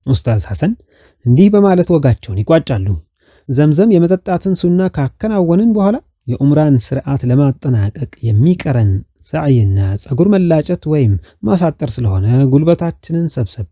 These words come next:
አድርገን ለሰዕይ ወደ ሶፋ ኮረብታ ፈሰስን» ሲሉ አጠቃለዋል።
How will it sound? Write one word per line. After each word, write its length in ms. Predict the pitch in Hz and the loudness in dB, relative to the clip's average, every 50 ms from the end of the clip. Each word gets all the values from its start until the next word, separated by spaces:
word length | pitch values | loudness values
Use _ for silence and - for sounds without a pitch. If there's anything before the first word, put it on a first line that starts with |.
| _ - 151 | _ -8 -6
አድርገን 420 | 147 120 - - 107 - - 170 190 - - _ _ _ _ _ - | -6 -6 -6 -8 -10 -8 -6 -8 -8 -8 -12 _ _ _ _ _ -4
ለሰዕይ 420 | 180 180 160 - - 123 123 117 107 - _ _ _ _ _ - | -2 -2 0 0 0 -4 -4 -4 -6 -10 _ _ _ _ _ -6
ወደ 200 | 208 208 214 185 165 | -2 -2 0 0 0
ሶፋ 260 | - - 196 196 - 175 175 156 | 2 2 0 0 0 -2 -4 -4
ኮረብታ 400 | - - 127 123 101 87 - - 123 131 151 - _ _ _ _ _ _ _ | -6 -6 -6 -4 -4 -4 -6 -4 -4 -4 -4 -6 _ _ _ _ _ _ _
ፈሰስን» 600 | - 190 175 - - - 127 104 - 107 98 95 95 98 - _ _ _ _ _ _ _ - | -4 -4 -4 -2 -2 -2 -2 -2 0 0 0 0 0 -2 -6 _ _ _ _ _ _ _ -12
ሲሉ 180 | - - - 202 | -6 -2 0 0
አጠቃለዋል። 600 | 143 - - - - - - - - - - - | 0 -2 -4 -12 -14 -14 -14 -14 -14 -16 -20 -20